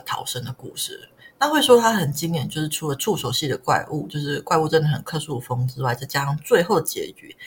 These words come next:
它绝望感真的做得非常的好。所以我觉得我真的蛮推荐这一部的。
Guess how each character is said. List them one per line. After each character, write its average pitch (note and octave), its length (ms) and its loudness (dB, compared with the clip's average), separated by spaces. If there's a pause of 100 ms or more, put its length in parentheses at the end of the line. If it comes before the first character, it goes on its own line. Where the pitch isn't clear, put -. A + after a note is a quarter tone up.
(200)
它 D#4 220 0
绝 E3+ 220 -4
望 G#3 240 -2
感 C#3+ 180 -4
真 F#3 160 -4
的 D3+ 80 -4
做 E3+ 260 -2
得 - 80 -8
非 D3+ 400 -4
常 - 300 -6
的 C3+ 80 -8
好。 - 260 -14 (560)
所 - 160 -2
以 A#3+ 40 6
我 D3+ 160 0
觉 D#3+ 100 -4
得 D#3 80 0
我 B2 80 -6
真 E3 160 -2
的 D#3 60 0
蛮 B2+ 240 0
推 C#3 180 -2
荐 C3+ 160 -2
这 B2+ 200 -4
一 D#2+ 60 -6
部 - 280 -10
的。 - 120 -8